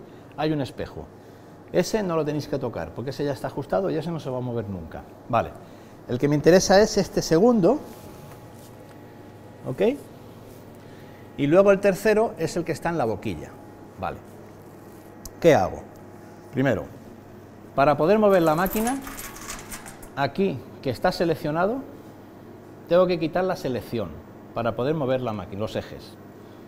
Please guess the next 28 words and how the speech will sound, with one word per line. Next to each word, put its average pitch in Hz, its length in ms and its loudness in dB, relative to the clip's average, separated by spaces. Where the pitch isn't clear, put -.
Doy 113 180 -4
escape 196 480 -2
y 117 140 -2
ya 160 280 0
lo 123 80 -2
tengo 123 240 -4
disponible, 85 480 -10
¿ok? 226 240 -4
Ya 123 140 -4
se 123 100 -10
mueve 123 220 -2
la 104 100 -4
máquina. 82 300 -8
Vale. 92 220 -2
Pongo 185 240 4
un 180 80 0
trozo 175 300 0
de 131 100 0
cinta 214 540 -2
en 147 120 -4
el, 139 160 0
delante 196 560 2
del 156 140 2
primer, 151 300 -2
del 147 160 0
segundo 175 340 0
espejo. 123 380 -2
Vale. 101 200 0